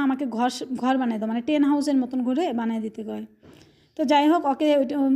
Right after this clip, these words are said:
ওরকম মাঝে মাঝে করে দিই, পুরানো চাদর দিয়ে দিই। তারপরেও আজকে এই যে নতুন চাদরটা। আর বন্ধুরা, কী হয়েছে জানো, এই যে এই চাদরটা যে দেখলে, এত সুন্দর চাদর, আহ, মানে সবাই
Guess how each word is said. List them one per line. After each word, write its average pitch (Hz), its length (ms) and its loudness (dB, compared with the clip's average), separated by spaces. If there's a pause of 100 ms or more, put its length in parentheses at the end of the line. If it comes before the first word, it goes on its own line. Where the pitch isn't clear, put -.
ওরকম 285 280 2
মাঝে 269 200 2
মাঝে 294 140 0
করে 285 260 0
দিই, 285 140 0
পুরানো 285 400 0
চাদর 302 280 -2
দিয়ে 320 160 0
দিই। 359 120 2
তারপরেও 269 440 -2
আজকে 277 320 0
এই 269 120 -2
যে 254 60 0
নতুন 240 300 -2
চাদরটা। 226 320 -6 (180)
আর 339 140 4
বন্ধুরা, 339 380 2
কী 320 100 0
হয়েছে 269 260 0
জানো, 294 180 0 (200)
এই 330 80 4
যে 339 140 2 (280)
এই 302 120 2
চাদরটা 269 400 -2
যে 285 100 -2 (100)
দেখলে, 254 260 -2 (1080)
এত 254 100 -4 (160)
সুন্দর 285 260 4 (120)
চাদর, 254 280 0 (1000)
আহ, 262 280 4 (340)
মানে 262 160 4 (120)
সবাই 302 280 2